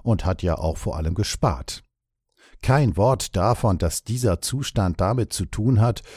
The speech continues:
dass die Bundesfinanzminister von Theo Weigel über Hans Eichel und Per Steinbrück bis Wolfgang Schäuble und jetzt sogar noch zu Scholz sich als Sparkommissare profilierten. Mit Erfolg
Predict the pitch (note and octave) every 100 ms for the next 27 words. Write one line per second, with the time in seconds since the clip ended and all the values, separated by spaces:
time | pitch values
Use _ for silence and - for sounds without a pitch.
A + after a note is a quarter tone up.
0 | - - G#2+ - A2 A2+ C3+ A#2+ - G#2+
1 | C3+ - A2 G2+ A2 - D#3 A2 E2+ -
2 | F#2+ F2+ F#2 G2 A2 B2 B2+ E2+ D#2 F2+
3 | - - F2+ G2 B2+ G#2+ F2 - F2 -
4 | G#2 F#2+ G#2+ G#2 A#2+ - - C#3+ - A2
5 | A2 - G2 F#2 - G#2+ G#2+ A#2 G#2+ -
6 | - - A#2 - B2+ C3 - C3+ G#2 G2+
7 | - - G#2 - - D3+ F2+ - G#2 -
8 | F2 - - B2 B2+ - F#2 G2+ G#2+ G2
9 | A#2 A#2 - - A2+ G#2+ F#2+ - C#2+ C2
10 | _ G2+ G#2 D#2 - B2 C#2+ -